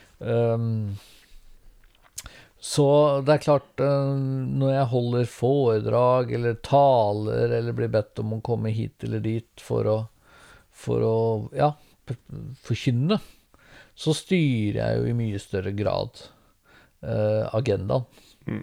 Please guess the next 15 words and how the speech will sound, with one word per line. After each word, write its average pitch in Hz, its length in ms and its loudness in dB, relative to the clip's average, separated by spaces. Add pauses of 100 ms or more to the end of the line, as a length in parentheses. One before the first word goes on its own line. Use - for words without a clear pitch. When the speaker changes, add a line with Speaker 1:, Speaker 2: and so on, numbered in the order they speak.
(520)
Speaker 1:
Eh, 127 260 2
men, 127 440 0
men 147 120 2
det 170 160 6
synes 180 240 -4
jeg 185 80 2
er 113 320 2
det, 117 280 2 (440)
det 165 140 2
er 190 180 -2
et 151 220 -2
av - 20 2
de 139 140 2
vanskeligste 113 720 -2
dilemmaene 104 640 -2